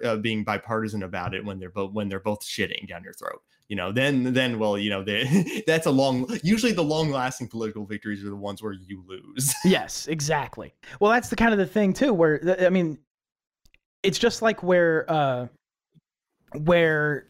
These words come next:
Speaker 2: there's all the conversation surrounding, um, th-, this, this idea of, like, political power, right? And that,
Speaker 1: Yeah.
Speaker 2: that you have to have political power in order to exert your
Speaker 1: Right.
Speaker 2: will.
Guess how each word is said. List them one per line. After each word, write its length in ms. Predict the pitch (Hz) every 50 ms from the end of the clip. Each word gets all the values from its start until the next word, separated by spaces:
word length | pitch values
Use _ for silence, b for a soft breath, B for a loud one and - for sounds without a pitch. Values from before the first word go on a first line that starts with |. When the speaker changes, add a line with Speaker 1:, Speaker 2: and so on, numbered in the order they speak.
| _ -
Speaker 2:
there's 480 | 156 160 165 156 151 139 - - - -
all 140 | 156 160 156
the 100 | 165 165
conversation 760 | - 165 160 156 143 147 139 - - 135 135 - - 139 135
surrounding, 880 | 127 - 147 135 127 127 123 123 127 131 123 127 127 123 120 120 120 - - 123
um, 460 | 127 123 113 107 104 98 95 92 - _ _ _ _ _ _ _ _ _ _ _ - - - _ _ _ -
th-, 280 | 156 160 156 170 175 170
this, 220 | 180 175 170 -
this 260 | 165 165 175 160 -
idea 460 | 185 165 165 160 143 156 170 170 170 160
of, 120 | 147 143
like, 240 | 151 143 131 - -
political 500 | - 160 143 143 156 156 147 143 135 127
power, 600 | - - 123 117 104 95 92 52 50 - - - _ -
right? 320 | 127 120 117 117 127 123 - _ _ _ _ _ _ _ _ _ _ _ _ -
And 180 | 147 147 139 139
that, 260 | 131 127 127 120 -
Speaker 1:
Yeah. 100 | 107 143
Speaker 2:
that 260 | 156 151 143 135 127
you 140 | 165 170 143
have 320 | - 139 156 160 143 - -
to 80 | 147
have 340 | - - 143 131 127 120 _
political 520 | - 143 127 117 135 135 139 127 - 117 -
power 460 | - 127 117 110 110 113 107 107 113
in 80 | 110
order 180 | 113 113 117 120
to 180 | - - 127 120
exert 320 | 117 120 110 127 123 -
your 100 | 107 123
Speaker 1:
Right. 100 | 117 104
Speaker 2:
will. 400 | 107 127 120 107 101 90 90 -